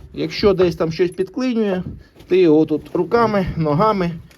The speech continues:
чим-небудь шморгаєш, ви вилазите і продовжуєте захищати Україну. Все у вас благополучно. Перемагаєте, повертаєтеся щ-, щасливі додому.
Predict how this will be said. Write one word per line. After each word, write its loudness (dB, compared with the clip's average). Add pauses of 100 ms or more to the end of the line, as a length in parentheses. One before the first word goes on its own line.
(280)
чим-небудь 0
шморгаєш, 0 (360)
ви 2 (420)
вилазите 0 (440)
і -4
продовжуєте 0
захищати -4
Україну. -6 (920)
Все 2
у 4
вас 2
благополучно. 0
Перемагаєте, 0
повертаєтеся -4
щ-, -12
щасливі -4 (180)
додому. -2